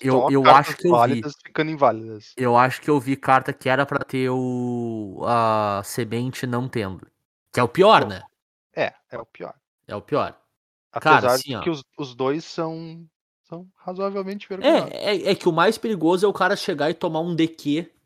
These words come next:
Speaker 2: por causa de uma, de uma carta que ele não podia tá usando, né? E sem saber disso. O maluco não botar a carta no deck dele porque ele achou que não valia, mas ela de fato valia, é menos pior.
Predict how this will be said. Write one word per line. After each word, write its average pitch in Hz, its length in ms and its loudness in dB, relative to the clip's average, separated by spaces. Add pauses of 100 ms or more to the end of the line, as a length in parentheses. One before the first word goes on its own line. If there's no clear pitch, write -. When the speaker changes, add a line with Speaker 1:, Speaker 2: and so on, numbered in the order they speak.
(240)
Speaker 2:
por - 80 -20
causa 139 240 0
de 139 60 -10
uma, 143 220 0
de 127 80 -8
uma 135 120 -2
carta 131 340 0
que 135 120 -8
ele 131 80 -6
não 131 100 -6
podia 123 260 -6
tá 135 100 -4
usando, 107 380 -4
né? 92 120 -10
E 101 80 -6
sem 127 180 -8
saber 107 300 -6
disso. - 260 -20 (400)
O 117 80 -10
maluco 131 460 4
não 147 180 0
botar 143 300 2
a 143 60 0
carta 135 280 0
no 135 100 -6
deck 127 280 -4
dele 117 220 -2
porque - 160 -10
ele 120 80 0
achou 120 220 -4
que 123 100 -10
não 120 120 -6
valia, 110 400 -4
mas 107 140 -6
ela 110 100 -2
de 104 80 -12
fato 123 240 -4
valia, 117 280 -4
é - 20 -4
menos 135 220 -6
pior. 110 360 -6